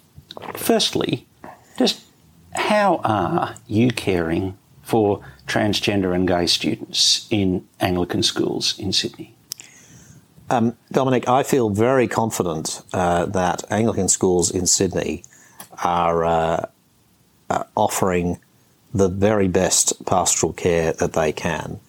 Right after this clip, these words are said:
Speaker 2: to children who identify as trans, uh, or, uh, L G B T. Um, uh, and I really don't have any, I, I, I don't have any reservation or doubt about that.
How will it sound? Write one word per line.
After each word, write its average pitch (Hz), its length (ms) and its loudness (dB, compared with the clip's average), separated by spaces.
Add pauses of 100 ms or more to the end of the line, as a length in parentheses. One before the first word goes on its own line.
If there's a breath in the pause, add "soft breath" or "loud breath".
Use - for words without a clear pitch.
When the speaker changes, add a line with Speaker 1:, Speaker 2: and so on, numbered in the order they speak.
(320 soft breath)
Speaker 2:
to 87 200 0
children 85 560 2 (160)
who 85 220 2
identify 82 760 0
as 82 400 0 (120)
trans, 80 640 -2 (100)
uh, 78 340 -2
or, 80 380 0
uh, - 260 -4 (140)
L 80 140 2
G 80 160 2
B 78 160 0
T. - 280 -4 (460 loud breath)
Um, 85 440 2 (680)
uh, 90 140 -2 (100)
and 113 160 2
I 127 60 4
really 165 300 4
don't 139 200 2
have 113 140 0
any, 107 400 2 (100)
I, 113 200 -2
I, 107 140 0 (100)
I 113 60 2
don't 123 200 2
have 123 120 0
any 131 200 2
reservation 110 760 0
or 98 160 0
doubt 90 500 -2
about 90 400 -4
that. - 300 -8